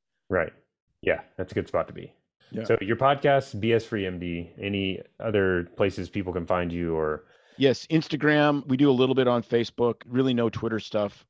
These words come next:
Speaker 2: per se. Instagram, if you wanna see more of the wacky side,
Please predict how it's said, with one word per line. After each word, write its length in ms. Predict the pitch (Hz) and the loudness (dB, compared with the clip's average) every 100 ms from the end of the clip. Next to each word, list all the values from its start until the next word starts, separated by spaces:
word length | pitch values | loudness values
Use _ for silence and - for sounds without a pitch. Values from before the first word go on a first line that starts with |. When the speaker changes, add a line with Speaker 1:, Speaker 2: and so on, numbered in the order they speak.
| _ | _
Speaker 2:
per 120 | - 101 | -10 -8
se. 500 | - 107 104 98 - _ _ _ | 0 2 2 0 -8 _ _ _
Instagram, 600 | 135 135 143 135 131 131 - 107 | -4 -2 -2 0 2 0 -4 -12
if 120 | 110 | -6
you 80 | 120 | -4
wanna 160 | 123 | -2
see 180 | 110 123 | -4 -4
more 220 | 120 113 | -2 0
of 100 | 110 | -2
the 80 | 101 | -2
wacky 480 | 95 98 101 - 104 | -2 -2 -4 -8 -10
side, 500 | - 110 113 117 | -6 -4 -4 -8